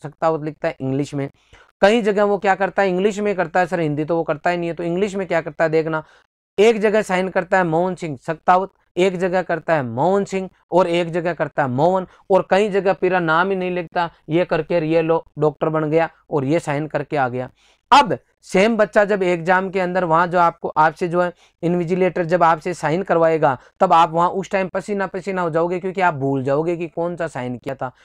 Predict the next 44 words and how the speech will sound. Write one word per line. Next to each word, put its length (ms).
वहाँ 160
साइन 240
मिसमैच 520
होते 200
ही 60
आप 140
बाहर 220
निकल 260
जाओगे, 240
आप 220
पे 60
जांच 340
बैठेगी 380
और 100
फिर 140
पता 240
चला 320
कि 80
आपका 320
टाइम 280
तो 120
इन 80
साइन 300
ने 220
जो 140
है 100
ख़राब 280
कर 180
दिया। 260
इसका 260
मतलब 260
बचाव 360
उपाय 400
यहाँ 200
आपको 260
सावधानी 460
रखनी 260
है, 60
आज 280
से 140
गांठ 280
बांध 260
लेनी 280
है 120